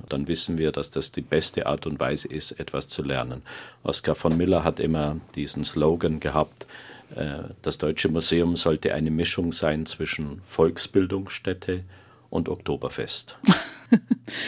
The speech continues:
Speaker 2: Also nochmal von vorne. Mein heutiger Gast ist Direktor einer Volksbildungsstätte und des Oktoberfestes.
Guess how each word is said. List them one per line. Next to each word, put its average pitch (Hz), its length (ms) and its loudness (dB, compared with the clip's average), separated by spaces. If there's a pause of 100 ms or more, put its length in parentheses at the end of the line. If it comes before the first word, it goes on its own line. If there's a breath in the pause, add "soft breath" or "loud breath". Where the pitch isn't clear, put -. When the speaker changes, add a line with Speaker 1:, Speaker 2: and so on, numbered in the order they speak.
(300 loud breath)
Speaker 2:
Also 185 240 8
nochmal 196 300 10
von 247 160 6
vorne. 196 360 8
Mein 196 380 8
heutiger 214 380 8
Gast 180 320 4
ist 196 260 -2 (100)
Direktor 180 640 6
einer 160 300 -2
Volksbildungsstätte 175 1300 2
und 220 380 6
des - 160 6
Oktoberfestes. 214 800 6